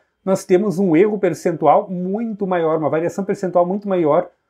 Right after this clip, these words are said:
quando nós temos a amostragem em alta velocidade. Às vezes ele dá doze milissegundos, às vezes ele dá dez milissegundos.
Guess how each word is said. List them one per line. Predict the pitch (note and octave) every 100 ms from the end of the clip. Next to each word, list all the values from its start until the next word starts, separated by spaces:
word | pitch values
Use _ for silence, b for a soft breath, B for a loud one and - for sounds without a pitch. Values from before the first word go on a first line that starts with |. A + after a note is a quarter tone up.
| _ _ _ -
quando | F3 F#3
nós | F#3+ F3+
temos | F3+ F3+ D#3
a |
amostragem | F3 F3 F#3 E3 E3
em | D#3+
alta | D#3+ D#3+
velocidade. | E3+ D#3+ - C#3+ C3 C3 - -
Às | F#3+ D#3
vezes | G#3+ G3+
ele |
dá | G3+
doze | E3+ D#3+ G#3+ A3+ G#3+
milissegundos, | G#3+ G3+ G#3 D#3+ G3 G3
às |
vezes | F3 G3+
ele |
dá | G3+ G3
dez | D#3+ G3 F3+
milissegundos. | D3 C#3 C3+ B2 A#2 G2+